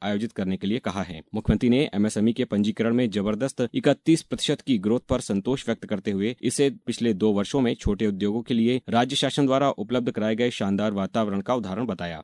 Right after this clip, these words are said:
उन्होंने जनजाति एवं अनुसूचित जाति वर्ग के समग्र विकास, शिक्षा, स्वास्थ्य, रोजगार और कल्याणकारी योजनाओं के प्रभावी क्रियान्वयन के लिए निर्देशित किया। इस दौरान उन्होंने निर्देश दिए कि हर पात्र हितग्राही तक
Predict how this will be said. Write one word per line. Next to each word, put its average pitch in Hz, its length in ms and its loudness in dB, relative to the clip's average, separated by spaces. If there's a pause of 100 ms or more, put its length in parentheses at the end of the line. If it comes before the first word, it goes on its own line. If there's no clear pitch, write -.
उन्होंने 107 240 4
जनजाति 104 600 2
एवं 110 260 0
अनुसूचित 117 500 -2
जाति 107 460 -2
वर्ग 110 240 -2
के 120 140 -4
समग्र 117 380 -2
विकास, 107 420 -2 (140)
शिक्षा, 139 520 0
स्वास्थ्य, 131 480 -2 (100)
रोजगार 104 520 0
और 110 180 0
कल्याणकारी 123 640 0
योजनाओं 107 360 2
के 123 140 -4
प्रभावी 107 360 -2
क्रियान्वयन 107 360 0
के 113 120 -2
लिए 98 260 0 (100)
निर्देशित 117 400 2
किया। 85 260 -8 (220)
इस 113 120 -4
दौरान 127 280 2
उन्होंने 127 360 0
निर्देश 107 360 0
दिए 123 180 0
कि 139 180 -2
हर 110 160 -2
पात्र 120 340 -4
हितग्राही 120 360 -4
तक 123 320 -4